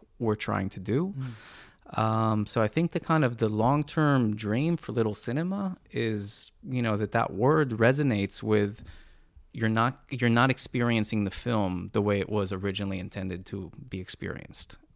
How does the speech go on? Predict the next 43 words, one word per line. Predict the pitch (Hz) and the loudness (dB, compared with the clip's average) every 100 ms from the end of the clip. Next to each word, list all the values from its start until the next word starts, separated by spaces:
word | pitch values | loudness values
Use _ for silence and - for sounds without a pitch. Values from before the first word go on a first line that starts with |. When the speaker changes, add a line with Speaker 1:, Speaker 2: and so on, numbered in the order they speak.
| - | -8
Speaker 1:
And, | 107 101 95 | -6 -4 -6
and | 104 110 | -4 0
there's | 104 101 | 0 0
always | - 113 117 | 0 0 0
a | 107 | -2
twist, | - - 104 101 | -8 -6 -6 -4
there's | 98 | -6
always | 101 101 98 | -4 -6 -6
an | 98 | -10
angle, | - 101 101 98 | -10 -8 -8 -8
there's | 98 95 | -6 -6
always | 92 95 | -6 -6
a | 90 | -6
spectacle | - - 90 - - - | -8 -8 -8 -10 -14 -16
to | - | -16
it. | - 147 - | -18 -18 -10
Speaker 2:
Yeah. | 131 120 117 _ _ _ _ - | -8 -8 -14 _ _ _ _ -4
Well, | 170 | -2
and | 147 143 | -2 -2
that | 139 139 | -2 2
you're | 139 | 2
not | 139 135 | 4 2
experienced | 135 - 135 123 | -2 -4 -4 -4
the | 123 | -4
way | 123 | -2
it | |
was | 120 120 | -2 -2
meant | 120 | -4
to | 120 | -4
be | |
experienced, | 113 - 131 117 117 - | -8 -6 -6 -4 -4 -6
and | 123 | -4
that | 123 117 120 | -4 -6 -6
being | 123 113 110 110 | -4 -4 -6 -6
a | |
good | 110 123 120 | -2 0 -2
thing | - 117 107 107 | -4 -8 -6 -6
as | 110 - | -6 -6
opposed | - 117 113 - | -4 -4 -6 -6
to | 131 | -4
being | 117 120 120 | -2 0 0
Speaker 1:
Yes. | 117 | 0
Speaker 2:
like | 117 110 - | -2 -4 -8